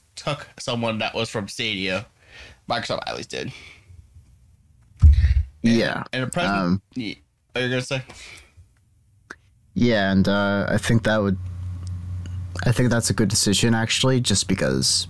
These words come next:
Speaker 2: like, even though Stadia was a bit of a, you know, a mess, having somebody who's leading the team that's, you know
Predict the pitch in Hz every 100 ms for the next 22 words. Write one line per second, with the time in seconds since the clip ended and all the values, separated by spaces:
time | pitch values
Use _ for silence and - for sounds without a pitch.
0 | 90 - - 110 110 101 - 113 101 90
1 | 90 90 101 82 82 69 69 92 87 -
2 | - - 62 55 71 90 73 - - -
3 | - - - - 127 120 117 120 104 104
4 | 98 98 92 - - - - - - -
5 | 117 104 107 107 104 98 95 107 101 98
6 | 92 90 - - - - - - - -